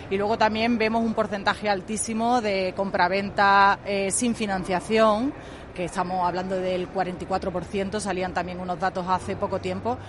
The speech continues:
y eso significa que tenemos muchísimo producto que se está invirtiendo para, para comprar aquí,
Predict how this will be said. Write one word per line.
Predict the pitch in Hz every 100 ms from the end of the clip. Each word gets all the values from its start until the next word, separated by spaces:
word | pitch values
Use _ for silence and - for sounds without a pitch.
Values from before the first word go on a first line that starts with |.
| - -
y | 196
eso | 190
significa | 196 196 180 196 202
que |
tenemos | 196 180 185 202 214 196
muchísimo | 190 185 196 202
producto | 202 196 214 226
que | 214
se | 190
está | - 196 202
invirtiendo | 208 196 - 220 247 214 170
para, | 151 175 165
para | 160 170 165
comprar | 165 160 180 175
aquí, | 170 170 202